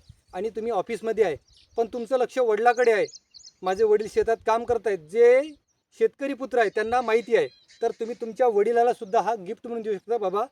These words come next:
हा तुम्ही शूज लावून तुमच्या शेतात काम करा." किंवा एखाद्याचे वडील चांगल्या ठिकाणी ड्युटीवर आहे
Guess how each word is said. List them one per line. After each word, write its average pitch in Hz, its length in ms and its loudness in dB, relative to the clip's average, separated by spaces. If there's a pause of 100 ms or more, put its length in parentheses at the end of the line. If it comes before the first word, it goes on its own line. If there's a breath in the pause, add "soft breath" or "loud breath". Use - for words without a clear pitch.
(420)
हा 214 100 4
तुम्ही 247 460 -4
शूज 240 260 -10
लावून 240 180 2
तुमच्या 220 280 -6
शेतात 214 340 -2
काम 190 140 -2
करा." 165 200 -4 (540)
किंवा 233 180 4
एखाद्याचे 240 460 4
वडील 254 400 4 (360)
चांगल्या 233 240 0
ठिकाणी 240 320 -2
ड्युटीवर 220 360 2
आहे 226 140 2